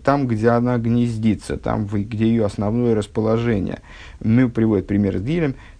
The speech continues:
Э, «Мевусесес умиюшевес бекерби»,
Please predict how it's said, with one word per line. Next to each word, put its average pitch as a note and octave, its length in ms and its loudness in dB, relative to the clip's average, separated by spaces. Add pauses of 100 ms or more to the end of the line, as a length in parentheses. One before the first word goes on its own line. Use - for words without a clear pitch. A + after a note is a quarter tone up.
(200)
Э, G#2+ 220 0
«Мевусесес B2+ 1120 2
умиюшевес B2+ 1040 0
бекерби», A2 880 -2